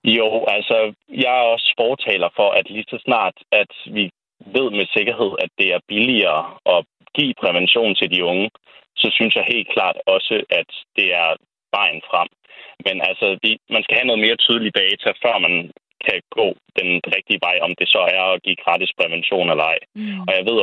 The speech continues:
Speaker 1: også, det, det er jo muligt for unge mennesker at få gratis prævention mange steder. For eksempel Roskilde Festival, der kæmper for det. Og jeg har selv startet nogle projekter, hvor jeg har prøvet, at man kunne få gratis prævention ud til de unge. Så det er helt klart noget, jeg fortaler for.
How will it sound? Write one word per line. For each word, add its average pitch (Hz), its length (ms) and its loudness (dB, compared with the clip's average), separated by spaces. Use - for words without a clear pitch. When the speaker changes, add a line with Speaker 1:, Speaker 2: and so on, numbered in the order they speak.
Speaker 1:
også, - 200 -4
det, 101 100 2
det 101 160 0
er 101 120 0
jo 110 40 -2
muligt 104 260 -2
for 101 120 2
unge 95 140 -2
mennesker 92 240 -4
at - 100 -4
få 85 140 0
gratis 90 300 -2
prævention 85 500 -2
mange 85 220 0
steder. 90 220 2
For - 100 -2
eksempel 95 280 -2
Roskilde 90 440 -4
Festival, 82 420 -2
der 82 140 -4
kæmper 87 320 0
for 90 160 4
det. 90 80 0
Og - 100 2
jeg 80 100 -2
har 85 160 -4
selv 107 140 0
startet 98 280 0
nogle 90 220 -2
projekter, - 340 0
hvor 87 140 2
jeg 87 100 4
har - 140 -8
prøvet, 92 220 4
at 80 60 4
man 82 160 -2
kunne 87 260 -12
få 90 80 2
gratis - 340 -2
prævention 90 440 -2
ud 92 60 0
til - 140 -2
de 85 80 2
unge. 85 140 -2
Så 107 60 4
det 104 80 -2
er 101 140 0
helt 120 160 -4
klart 110 200 2
noget, 107 160 2
jeg - 160 -6
fortaler 92 440 0
for. 92 120 2